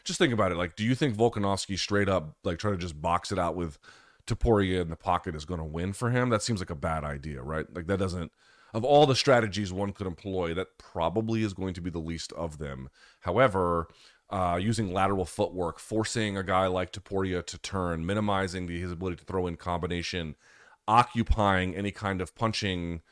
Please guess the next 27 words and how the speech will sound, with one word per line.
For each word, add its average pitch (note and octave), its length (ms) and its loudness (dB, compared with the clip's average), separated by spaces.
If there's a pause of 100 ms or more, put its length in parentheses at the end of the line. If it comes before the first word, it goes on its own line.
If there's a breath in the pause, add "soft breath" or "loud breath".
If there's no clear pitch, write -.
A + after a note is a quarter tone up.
(300 soft breath)
uh, F2 300 -2
arms G2+ 720 0
by F#2 220 0
virtue F#2 340 -2
of F2 360 -2
kicking A2+ 340 -2
it, F2 120 -4
so, F#2 120 -4
like, E2 140 -4
he G#2 120 -8
has F2+ 140 -4
to D#2 140 -10
holster G2+ 520 -2
that E2 280 -4
for F2 100 -10
defense, G2 640 -4 (280 loud breath)
which G2 200 -8
limits A#2+ 320 6
his G#2 140 -2
capacity F#2+ 500 0
to F2+ 80 -8
throw F2+ 240 0
in E2+ 60 -6
combination, E2+ 680 -6
which E2+ 200 -8
li-, F#2 160 -2
which F#2+ 200 -4